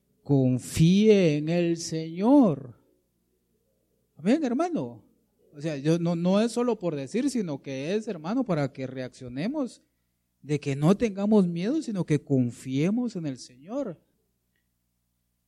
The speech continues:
Entonces le respondió Pedro y le dijo, "Señor, si tú eres, manda que yo vaya a ti sobre las aguas." Y él dijo, "Ven."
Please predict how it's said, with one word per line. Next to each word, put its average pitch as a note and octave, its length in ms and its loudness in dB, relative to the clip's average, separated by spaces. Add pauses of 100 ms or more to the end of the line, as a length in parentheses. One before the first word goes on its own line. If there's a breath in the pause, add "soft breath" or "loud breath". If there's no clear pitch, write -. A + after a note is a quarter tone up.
(140)
Entonces F#3 420 4
le G3 100 4
respondió E3 680 2
Pedro G3 280 6
y F#3+ 60 8
le G3 60 6
dijo, G3+ 200 2
"Señor, E3+ 460 2
si E3+ 180 2
tú B3+ 300 8
eres, D4+ 420 4
manda A3+ 420 0
que F3 160 -2
yo F#3 140 2
vaya G#3+ 260 0
a E3 40 -6
ti G#3+ 180 -6
sobre F3 340 -4
las B2+ 300 -8
aguas." - 840 -8
Y C#3+ 160 -6
él E3 140 -6
dijo, G#3 480 -4 (540)
"Ven." B2 500 -2